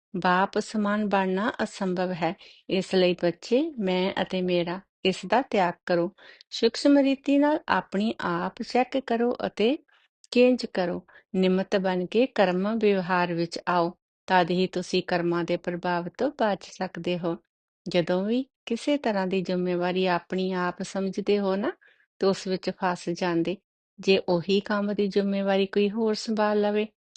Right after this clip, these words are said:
ਹਲਕੇ ਰਹਿ ਕੇ ਕੰਮ ਕਰ ਸਕਦੇ ਅਤੇ ਇਸੇ ਤਰ੍ਹਾਂ ਆਪੇ ਹੀ ਬਾਪ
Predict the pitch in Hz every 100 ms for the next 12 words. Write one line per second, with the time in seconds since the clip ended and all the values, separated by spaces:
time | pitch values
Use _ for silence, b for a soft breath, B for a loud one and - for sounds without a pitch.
0 | - 180 170 - 180 190 190 190 - 208
1 | _ _ _ - 214 254 277 196 180 -
2 | 185 - 160 175 - _ _ _ _ -
3 | 185 - 185 185 175 - 180 - 175 175
4 | 208 240 - 175 170 - 190 185 180 190
5 | 240 277 _ _ _ _ _ - 185 180
6 | 175 170 180 -